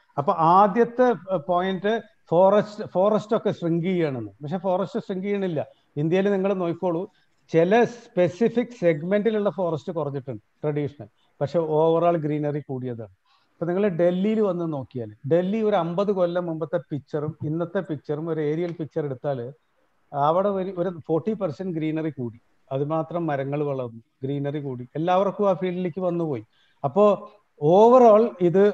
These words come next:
ഒരിക്കലും കുറഞ്ഞിട്ടില്ല. അപ്പൊ forest shrinking എന്നുള്ളത് ശരിയല്ല. അപ്പൊ യൂറോപ്പ്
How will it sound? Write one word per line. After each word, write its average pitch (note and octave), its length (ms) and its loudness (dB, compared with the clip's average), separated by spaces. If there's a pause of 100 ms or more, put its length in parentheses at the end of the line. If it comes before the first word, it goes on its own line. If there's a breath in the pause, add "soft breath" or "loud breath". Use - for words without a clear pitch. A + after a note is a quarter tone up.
ഒരിക്കലും F3 480 2
കുറഞ്ഞിട്ടില്ല. D3 600 -2 (240)
അപ്പൊ D3+ 140 0
forest G#3+ 500 2
shrinking G3 360 0
എന്നുള്ളത് F3+ 240 2
ശരിയല്ല. D3 380 -4
അപ്പൊ A#2+ 140 -6
യൂറോപ്പ് F#3+ 800 4